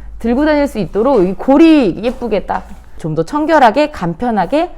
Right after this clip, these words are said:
휴대 보관할 수 있는 장점이 있다. 여기에 넣으면은 이렇게 들어가서 보관도 하고 소독도 돼서 나오는 거야. 마스크 디자인했을 때 "너무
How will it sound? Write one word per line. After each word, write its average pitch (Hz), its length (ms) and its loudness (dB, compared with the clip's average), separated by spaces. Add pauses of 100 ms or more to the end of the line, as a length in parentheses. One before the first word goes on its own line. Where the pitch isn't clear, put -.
(260)
휴대 330 380 -2
보관할 202 500 0
수 214 120 -10
있는 226 220 -2
장점이 170 520 -6
있다. - 320 -12 (100)
여기에 196 300 4
넣으면은 220 600 2
이렇게 151 340 -6 (120)
들어가서 185 460 2
보관도 175 460 2
하고 320 400 2 (260)
소독도 427 400 0
돼서 170 180 -4
나오는 147 380 -6
거야. 160 220 -12 (1300)
마스크 330 840 0
디자인했을 233 640 2
때 277 280 0 (360)
"너무 262 760 0